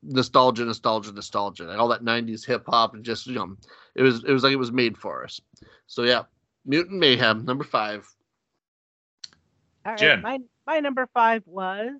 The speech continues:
Speaker 2: uh, A Haunting in Venice. I quite enjoyed that for all of the reasons that Brent's already talked about. I love, uh, the Poirot movies. I saw the other two. Uh, I enjoy Kenneth Branagh as an actor and director, and it was,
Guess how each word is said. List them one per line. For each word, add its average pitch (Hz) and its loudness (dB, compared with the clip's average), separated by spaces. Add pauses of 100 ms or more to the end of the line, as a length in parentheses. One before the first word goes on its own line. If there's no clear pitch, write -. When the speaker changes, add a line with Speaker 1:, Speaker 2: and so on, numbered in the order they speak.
(480)
Speaker 2:
uh, 196 2
A 190 2
Haunting 190 -2
in 254 0
Venice. 359 -2 (560)
I 185 2
quite 190 2
enjoyed 269 0
that 143 -2
for 160 -4
all 185 4
of 180 2
the 202 4
reasons 208 6
that 202 6
Brent's 220 8
already 233 6
talked 311 2
about. 156 0
I 180 -2
love, 190 4 (1000)
uh, 196 4
the 190 2
Poirot 214 6
movies. 302 -8 (280)
I 190 0
saw 196 6
the 202 6
other 220 2
two. 294 -4 (560)
Uh, 156 0
I 175 -4
enjoy 190 0
Kenneth 190 0
Branagh 196 6
as 196 -4
an 175 -8
actor 175 -4
and 185 4
director, 208 0
and 214 4
it - -10
was, 220 2